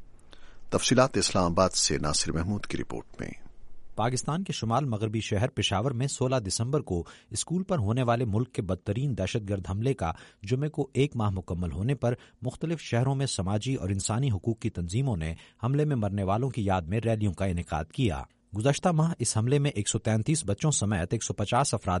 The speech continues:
Speaker 2: ہلاک ہو گئے تھے، جبکہ پاکستان سمیت دنیا کے مختلف ممالک نے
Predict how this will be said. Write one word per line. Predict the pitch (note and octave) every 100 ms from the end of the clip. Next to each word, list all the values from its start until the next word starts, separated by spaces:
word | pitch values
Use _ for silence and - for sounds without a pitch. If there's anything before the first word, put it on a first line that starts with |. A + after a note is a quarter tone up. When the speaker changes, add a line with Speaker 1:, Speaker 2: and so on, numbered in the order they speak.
| D#2
Speaker 2:
ہلاک | F2 D2+ -
ہو | F2
گئے | B2+
تھے، | C3 D3+ F3+ - -
جبکہ | A#2 -
پاکستان | G#2+ G#2+ G#2 - B2+ D3+
سمیت | B2 A2 A2 F#2+
دنیا | A2 B2
کے | G#2+
مختلف | F2+ - C3 C3
ممالک | G2+ F2 F#2 C3 -
نے | E2+